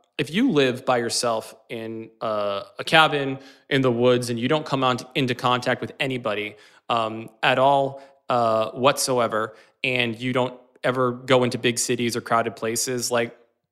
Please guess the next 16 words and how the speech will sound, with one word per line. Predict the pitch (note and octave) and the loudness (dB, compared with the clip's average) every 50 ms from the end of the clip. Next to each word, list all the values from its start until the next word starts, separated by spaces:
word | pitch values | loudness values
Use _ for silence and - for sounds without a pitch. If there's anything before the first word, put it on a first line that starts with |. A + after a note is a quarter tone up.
| _ _ _ _ _ _ _ _ _ - - - | _ _ _ _ _ _ _ _ _ -20 -10 -4
I | - F3+ | 0 2
don't | A3 A#3+ F3+ | 2 2 2
really | D3 B2 A#2 G#2 | 2 0 0 -2
care | - - G#2 G2 | -2 -4 -4 -6
if | F#2 - | -6 -8
you | G2 | -12
don't | G2 F#2 F#2 F2+ | -12 -12 -12 -8
get | - F#2+ F#2+ - - _ _ _ | -6 -6 -6 -6 -8 _ _ _
the | - A2+ G#2+ | -10 -6 -4
vaccine | G2+ F#2+ F#2 - - G2 F#2+ | -4 -4 -6 -8 -10 -8 -8
at | G2+ - | -6 -6
that | G#2 G2 G2 - | -6 -6 -6 -6
point, | G2 G#2 A#2+ B2+ - | -6 -6 -6 -6 -6
because | A2+ G#2 - A#2 A2+ A2 G#2 G#2 | -8 -8 -6 -6 -6 -4 -6 -6
you're | A2 A2+ | -6 -6
not, | A2 A2+ A2 A2+ - - _ | -4 -2 -4 -4 -6 -10 _